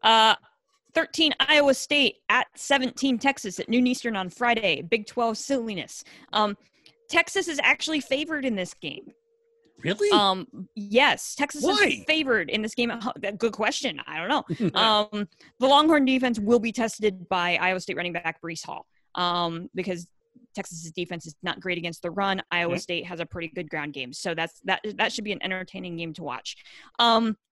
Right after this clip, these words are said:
Speaker 1: at four o'clock Eastern on Saturday on the S E C Network, please, please, please tune in at least for a couple of minutes.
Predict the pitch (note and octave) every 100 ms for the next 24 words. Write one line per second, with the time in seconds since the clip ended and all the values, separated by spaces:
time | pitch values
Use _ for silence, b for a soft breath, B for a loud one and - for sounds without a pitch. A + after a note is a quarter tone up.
0 | _ - A3+ - E4 E4+ E4 D4+ B3+ C#4
1 | C#4+ C4 C4 B3 B3+ B3 A#3+ A#3+ A#3 A#3+
2 | - C4 B3 G#3 G#3 - D#4 C4+ C#4+ C#4
3 | - C#4 G#3+ F#3+ - C4+ B3+ C4 - B3
4 | B3 B3+ B3 D4+ D4 C#4+ C4+ B3 C4 F#3
5 | -